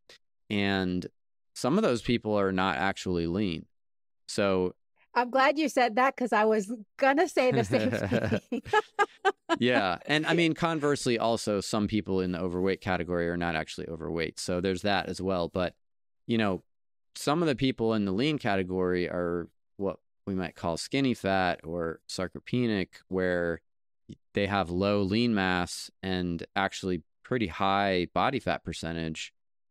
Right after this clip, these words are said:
Speaker 1: And so, you know, the, the, the body mass index, it's, it's a, it's a very rough measure of, of body fatness. So, but it's, it's useful to, to get a general picture of things. And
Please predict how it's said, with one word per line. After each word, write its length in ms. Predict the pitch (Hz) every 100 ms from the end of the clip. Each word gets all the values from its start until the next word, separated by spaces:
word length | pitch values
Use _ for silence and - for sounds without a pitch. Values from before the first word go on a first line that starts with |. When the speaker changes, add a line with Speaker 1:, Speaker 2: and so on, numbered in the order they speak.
| _ _ _ _
Speaker 1:
And 180 | 117 107
so, 640 | - 107 98 92 90 90 - _
you 100 | 123
know, 160 | 107 95
the, 240 | 110 123 - -
the, 120 | 117 _
the 80 | -
body 280 | 120 143 147
mass 280 | 123 107 -
index, 320 | 98 92 -
it's, 200 | 107 -
it's 220 | 135 - 127
a, 320 | 113 104 92 131
it's 220 | 120 -
a 60 | 107
very 340 | 98 113 101
rough 580 | 90 92 87 - - - _ -
measure 680 | 95 92 90 90 82 82 -
of, 380 | 92 87 80 - _ _ _ _ _
of 160 | 98 85
body 260 | 90 87
fatness. 600 | 85 78 67 - - - -
So, 400 | - 101 87 82 -
but 120 | 120
it's, 220 | 135 - -
it's 200 | 127 -
useful 520 | 135 - 120 104 95
to, 480 | - 95 87 85 76 _ _
to 80 | 113
get 180 | 107 92
a 60 |
general 360 | 82 92 87 80
picture 380 | - 98 - 80
of 80 |
things. 340 | - 78 - -
And 180 | 101 95